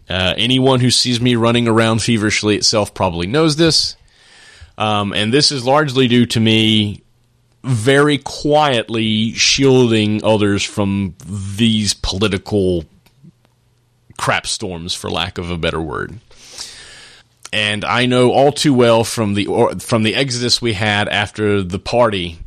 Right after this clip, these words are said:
debacle, but from other events that have come and gone, Atlanta Linux Showcase, Indiana Linux Fest, Ontario Linux Fest, Kansas Linux Fest, Northeast Linux Fest,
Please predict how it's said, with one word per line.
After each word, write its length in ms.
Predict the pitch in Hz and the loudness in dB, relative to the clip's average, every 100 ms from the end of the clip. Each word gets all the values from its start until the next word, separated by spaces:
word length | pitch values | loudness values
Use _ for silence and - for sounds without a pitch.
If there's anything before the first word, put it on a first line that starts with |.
| - | -12
debacle, 600 | 107 92 90 - 82 82 _ _ _ _ _ _ _ _ _ | -6 -2 0 -2 -6 -8 _ _ _ _ _ _ _ _ _
but 300 | 107 123 120 | -4 0 0
from 240 | - 123 - | -2 -6 -4
other 480 | 131 156 139 98 - | -2 0 0 -2 -2
events 680 | 113 98 95 82 - - - - _ - | -6 -4 -4 -2 -2 -2 -4 -14 _ -6
that 180 | 110 95 | -4 -2
have 260 | 110 95 | -2 -4
come 200 | - 117 | -4 -4
and 140 | 101 95 | -2 -2
gone, 420 | 92 82 78 78 | -2 -2 -4 -8
Atlanta 380 | 78 85 95 90 | -10 -8 -6 -6
Linux 260 | 90 85 - | -6 -6 -4
Showcase, 800 | - 98 - 82 73 - - - - - | -4 -4 -6 -12 -10 -12 -14 -18 -18 -10
Indiana 460 | 85 87 87 85 82 | -8 -4 -4 -4 -6
Linux 320 | 80 76 - | -8 -8 -8
Fest, 440 | - 71 - - - | -6 -8 -8 -12 -12
Ontario 640 | - 87 82 - 78 76 73 | -10 -10 -10 -12 -10 -10 -12
Linux 300 | 71 69 - | -14 -10 -10
Fest, 360 | - - - - | -8 -10 -10 -10
Kansas 540 | - 92 82 73 78 | -6 -6 -6 -8 -10
Linux 300 | 69 71 - | -12 -12 -14
Fest, 440 | - - - - - | -12 -10 -10 -10 -8
Northeast 720 | 110 110 104 - 80 71 - | -4 -2 -2 -4 -6 -6 -8
Linux 320 | 76 73 - | -10 -10 -12
Fest, 320 | - - - | -12 -14 -18